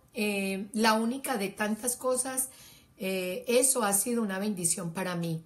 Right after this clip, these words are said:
Sí, Vanessa, y, y vamos a, y vamos a trabajar mucho en tratar de ser auténticos. Usted no tiene que esforzarse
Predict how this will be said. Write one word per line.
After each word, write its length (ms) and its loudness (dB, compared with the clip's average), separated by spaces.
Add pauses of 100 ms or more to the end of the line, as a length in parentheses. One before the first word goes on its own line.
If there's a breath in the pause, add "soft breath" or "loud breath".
Sí, 240 4
Vanessa, 640 2
y, 320 0
y 140 4
vamos 400 4
a, 220 -2
y 100 0
vamos 320 2
a 100 -4
trabajar 560 0
mucho 600 0 (300 loud breath)
en 180 0
tratar 460 0
de 100 2
ser 220 4
auténticos. 920 -2 (320 loud breath)
Usted 260 6
no 140 4
tiene 300 0
que 240 4
esforzarse 880 4